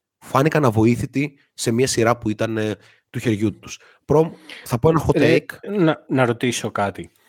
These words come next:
Speaker 1: Ναι.
Speaker 2: Έχουμε, ε, α, α, κάτι που νομίζω ότι γενικά, ε,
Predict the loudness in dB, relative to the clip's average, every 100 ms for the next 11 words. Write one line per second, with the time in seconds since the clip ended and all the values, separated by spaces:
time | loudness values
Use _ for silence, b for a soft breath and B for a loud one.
0 | b b -12 0 2 2 0 2 2 2
1 | -4 -10 -8 -2 -2 -2 -6 0 -2 0
2 | 2 2 2 0 0 0 2 2 2 0